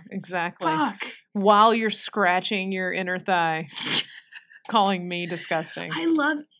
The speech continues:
Speaker 2: I love scratching an itch, though. Like, I can't just, like,
Speaker 1: Oh, so do
Speaker 2: s-,
Speaker 1: I.
Speaker 2: let something, like, and then, I mean, obviously, I watch all the po-, pimple popping videos
Speaker 1: Oh, of course,
Speaker 2: online.
Speaker 1: yeah.
Speaker 2: Doctor P-, shout out to Doctor Pimple Popper.
Speaker 1: Yeah.
Speaker 2: And I will look at my face and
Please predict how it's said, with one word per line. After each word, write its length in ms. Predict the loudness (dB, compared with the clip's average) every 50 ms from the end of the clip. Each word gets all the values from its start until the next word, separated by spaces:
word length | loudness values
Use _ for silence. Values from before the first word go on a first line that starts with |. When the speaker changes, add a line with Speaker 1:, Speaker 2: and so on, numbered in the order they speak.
| _ -4
Speaker 2:
I 120 | -2 -2
love 320 | -2 -2 -2 -4 -4 -4 -4
scratching 480 | -6 -4 -2 -2 -2 -2 -2 -2 -2
an 80 | -2 -4
itch, 240 | -8 -8 -10 -10 -10
though. 240 | -10 -12 -12 -12 -10
Like, 220 | -10 -10 -10 -10 -8
I 100 | -10 -10
can't 300 | -8 -6 -8 -8 -6 -6
just, 160 | -8 -8 -8
like, 180 | -8 -8 -2 0
Speaker 1:
Oh, 100 | 0 0
so 180 | 2 2 0 0
do 60 | 2
Speaker 2:
s-, 60 | 2
Speaker 1:
I. 160 | 2 0 0
Speaker 2:
let 160 | 0 -2 -4 -4
something, 400 | -2 -2 -2 0 0 -2 -4 -6 -16 -18 -16 -16 -16 -18 -20 -20 _ -6
like, 240 | -4 -4 -4 -4 -2
and 160 | 2 4 4
then, 300 | 6 6 4 2 2 -2 _ _ _ _ _ _ _ _ _ _ _ _ -10 0 4
I 60 | 6
mean, 120 | 6 6 6
obviously, 340 | 2 0 0 0 -2 -2 -2
I 40 | -2
watch 260 | -2 -2 -4 -4 -4
all 100 | -4 -4
the 160 | -4 -6 -8 -12 _ -10
po-, 100 | -10 -10 -10 _ -6
pimple 320 | -2 0 0 0 0 -2
popping 380 | -2 -2 -2 -2 -2 -4 -4 -4
videos 380 | -4 -4 -6 -6 -6 -6 -4 -2
Speaker 1:
Oh, 60 | -2 -2
of 80 | -2 -4
course, 200 | -6 -6 -4 -4
Speaker 2:
online. 120 | -4 -4 -2
Speaker 1:
yeah. 100 | -2 -4
Speaker 2:
Doctor 160 | -4 -4 -8
P-, 60 | -10 -10 _
shout 220 | -6 -2 0 0 0
out 60 | 0
to 40 | -2
Doctor 260 | -4 -4 -4 -4 -6
Pimple 240 | -6 -6 -6 -6 -6 -6
Popper. 300 | -6 -6 -6 -6 -8 -8
Speaker 1:
Yeah. 240 | -6 -6 -6 -6 -8 -10 -16 -14 -6
Speaker 2:
And 120 | -2 -2 0
I 120 | 0 0
will 180 | 0 0 0 0
look 160 | -2 -2 -4
at 80 | -4 -4
my 120 | -4 -6
face 300 | -4 -4 -4 -4 -4 -4
and 240 | -4 -4 -6 -6